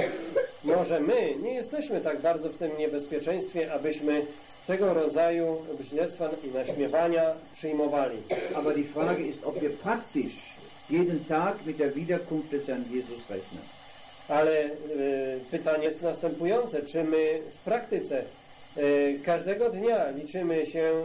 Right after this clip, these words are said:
Speaker 1: z powtórnym przyjściem naszego Pana?
Speaker 2: Wir müssen nicht nur die Lehre von der Wiederkunft des Herrn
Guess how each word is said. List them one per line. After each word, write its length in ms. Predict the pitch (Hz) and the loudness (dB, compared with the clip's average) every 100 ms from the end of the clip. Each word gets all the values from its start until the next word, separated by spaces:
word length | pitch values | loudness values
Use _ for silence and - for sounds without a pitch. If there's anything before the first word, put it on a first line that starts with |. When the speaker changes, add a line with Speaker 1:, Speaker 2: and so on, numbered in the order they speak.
| 151 | -4
Speaker 1:
z 60 | |
powtórnym 580 | - 160 147 170 160 151 | -4 -4 0 0 2 2
przyjściem 400 | 147 151 - 151 | 2 -2 0 2
naszego 380 | 147 143 143 131 | 2 2 -2 -2
Pana? 340 | 139 123 135 196 - - - - - - - - - - - - - - - - - 143 | 0 0 0 -2 -4 -16 -18 -18 -18 -18 -18 -18 -18 -18 -18 -16 -16 -16 -16 -14 -8 0
Speaker 2:
Wir 120 | 165 | 2
müssen 320 | 202 - 180 | 2 2 2
nicht 180 | 190 185 | 0 0
nur 120 | 165 | 0
die 140 | 156 | 2
Lehre 520 | 147 147 233 254 170 147 | 4 6 6 4 2 0
von 220 | 156 143 | 0 2
der 140 | 135 | 2
Wiederkunft 560 | 143 143 135 - 123 117 | 0 0 0 -2 -8 -8
des 160 | 117 - | -10 -6
Herrn 180 | 107 | -6